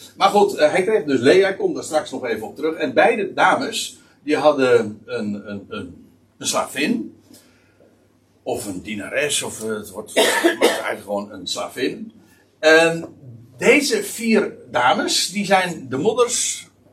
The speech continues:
van, ja, het hele huis van Israël. En dan ga ik, eh, ga, ik zal het even laten zien. Je krijgt, ik, nu ga ik het la-, wel chronologisch laten zien. Ehm,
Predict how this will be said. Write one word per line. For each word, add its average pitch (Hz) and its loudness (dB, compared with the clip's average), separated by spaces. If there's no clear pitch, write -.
van, 139 4
ja, - -6
het 156 -6
hele 185 6
huis 151 2
van 113 -2
Israël. 135 -2
En 139 -8
dan 165 -2
ga 214 -4
ik, 190 -4
eh, - -12
ga, - -14
ik - -16
zal 127 -6
het 110 -6
even 87 -14
laten - -18
zien. 220 -10
Je 151 -8
krijgt, - -2
ik, 147 -10
nu 233 4
ga 254 2
ik 220 0
het 214 -8
la-, 196 2
wel 214 6
chronologisch 127 0
laten 107 -4
zien. 160 -12
Ehm, 131 6